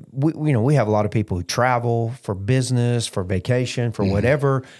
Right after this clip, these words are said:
Speaker 1: and we wanted you to be able to still stay in contact with us and still worship with us,
Speaker 2: Right.
Speaker 1: you know?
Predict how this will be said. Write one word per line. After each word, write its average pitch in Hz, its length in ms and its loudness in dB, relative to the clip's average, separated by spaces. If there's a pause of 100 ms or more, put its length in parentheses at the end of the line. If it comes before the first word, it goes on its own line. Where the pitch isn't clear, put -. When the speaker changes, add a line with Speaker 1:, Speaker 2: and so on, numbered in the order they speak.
(120)
Speaker 1:
and 131 140 2
we 147 80 4
wanted 147 200 2
you 135 80 2
to 123 40 -4
be 127 140 2
able 117 160 2
to 110 40 0
still 120 280 0
stay 110 280 0
in 92 100 -2
contact 104 560 0
with 98 100 0
us 98 360 2
and 98 160 -2
still 123 240 0
worship 123 400 0
with 104 180 -2
us, 95 420 0 (160)
Speaker 2:
Right. 87 320 -4
Speaker 1:
you 117 180 2
know? 104 400 0